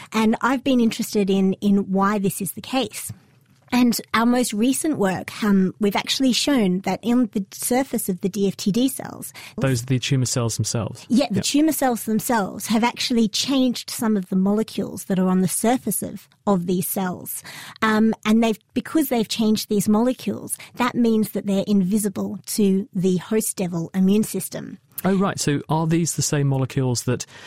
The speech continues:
Speaker 2: in my cells, my immune system is looking at those molecules to see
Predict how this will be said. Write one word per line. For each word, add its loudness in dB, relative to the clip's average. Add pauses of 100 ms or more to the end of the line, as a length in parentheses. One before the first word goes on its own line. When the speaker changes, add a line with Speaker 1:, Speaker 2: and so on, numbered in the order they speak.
(280)
Speaker 2:
in 0
my 0
cells, -2
my 0
immune 0
system -2
is -2
looking 0
at -6
those 0
molecules 0
to -2
see 0